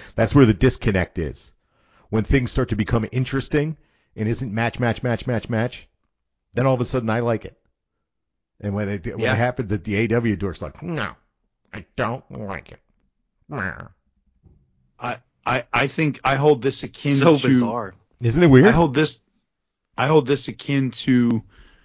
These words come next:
Speaker 2: uh, one of my other fav-, favorite, could be, could be the,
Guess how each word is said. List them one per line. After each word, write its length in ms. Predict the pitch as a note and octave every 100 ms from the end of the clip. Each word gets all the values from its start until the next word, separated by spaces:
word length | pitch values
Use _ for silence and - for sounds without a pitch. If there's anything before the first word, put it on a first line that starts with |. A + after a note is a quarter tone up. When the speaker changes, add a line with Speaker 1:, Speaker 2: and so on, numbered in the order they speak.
| _ _ -
Speaker 2:
uh, 340 | A2 G#2+ G2+ G2
one 220 | A2+ A2+
of 60 | B2
my 140 | A#2+ A#2
other 140 | B2
fav-, 420 | B2 C3 A2+ A2 -
favorite, 440 | - A#2+ A2+ A#2 A2 _ _ -
could 200 | D#3 C3+
be, 180 | C#3 A2+
could 320 | - - G3
be 160 | F3 D3+
the, 160 | B2+